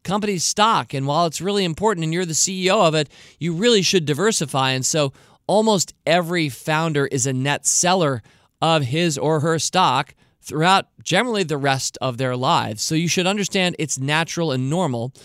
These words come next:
uh, just to diversify. If you're a founder who owns, let's say, twenty-five percent of your company, and there's some examples out there in the public markets, people like Elon Musk, for example, uh, it's natural to want to do other things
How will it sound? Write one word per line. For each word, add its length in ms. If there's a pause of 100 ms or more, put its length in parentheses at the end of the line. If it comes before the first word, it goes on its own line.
(280)
uh, 160
just 280
to 80
diversify. 840
If 140
you're 140
a 60
founder 460
who 60
owns, 320
let's 160
say, 100
twenty-five 640
percent 320
of 60
your 100
company, 360
and 120
there's 160
some 160
examples 500
out 140
there 120
in 60
the 80
public 300
markets, 420 (140)
people 220
like 220
Elon 340
Musk, 320
for 100
example, 520 (560)
uh, 200 (360)
it's 200
natural 500 (200)
to 120
want 120
to 60
do 140
other 220
things 480